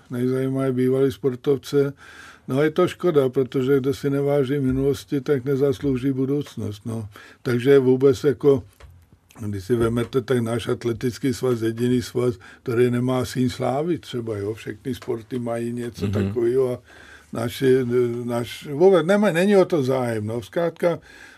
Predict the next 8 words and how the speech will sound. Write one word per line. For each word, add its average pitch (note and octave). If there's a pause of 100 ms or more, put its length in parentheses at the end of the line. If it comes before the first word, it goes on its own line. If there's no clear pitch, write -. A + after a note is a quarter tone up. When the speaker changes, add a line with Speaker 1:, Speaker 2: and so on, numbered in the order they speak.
(120)
Speaker 1:
eh, C#3
současné D#3+
vedení D3
svazu C3+
je C#3
taky C3
trochu A#2
divný. F#2